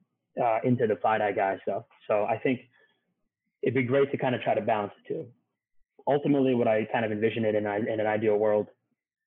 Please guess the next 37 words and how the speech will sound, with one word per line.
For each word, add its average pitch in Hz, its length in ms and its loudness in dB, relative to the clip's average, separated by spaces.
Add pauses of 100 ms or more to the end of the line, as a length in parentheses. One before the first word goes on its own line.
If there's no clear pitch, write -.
(640)
you 147 100 -2
know, 113 160 0
would 107 120 0
be 113 100 0
creating 120 380 0
a 110 40 -4
platform 110 580 -2
that 104 180 0
is, 107 240 4 (460)
you 117 80 0
know, 104 180 2
focused 117 320 -4 (100)
on 107 160 -2
music, 117 320 2 (560)
but 117 160 -2
that 107 260 0
kind 113 140 -2
of 101 140 -4
branches 117 320 -2
out 104 220 -2
beyond 101 260 -2
that. 95 180 -8
You 147 80 -10
know, 139 120 -10
it's 113 180 -6
having 117 280 0
conversations 110 680 -2
like 101 180 -2
this 107 200 2 (500)
where 104 220 0
the 110 80 0
music 117 420 2
is 104 160 -6
kind 110 140 0
of 104 100 0
the 104 80 0
draw, 110 460 0